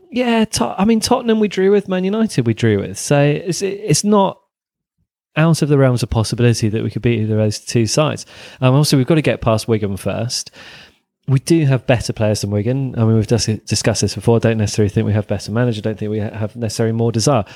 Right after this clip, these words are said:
We do definitely have better players. We should be very cheerful about being the quarterfinal of the F A Cup. We should hopefully progress to the semi-final of the F A Cup. And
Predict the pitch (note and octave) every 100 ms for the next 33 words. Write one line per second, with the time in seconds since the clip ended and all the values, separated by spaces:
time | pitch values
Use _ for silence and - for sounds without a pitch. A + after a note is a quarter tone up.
0 | - B2 - E3 D#3 B2+ - A2 G#2+ G#2+
1 | - - G#2 G#2 - - - C3 - F3+
2 | D3 B2 A2 C3 A#2 - G#2+ - G2+ G#2
3 | G#2 G2+ G2+ G#2+ F#2 G#2 G2 G#2+ F#2+ G2
4 | - A#2 - - - C3+ C3 - G3+ A#2
5 | C#3 C#3 A#2+ - A#2 A#2 A2+ - - G#2
6 | - B2+ A2+ G2+ G2+ G2 G#2+ - G2+ C3+
7 | C#3+ - - - - D3 D3 D3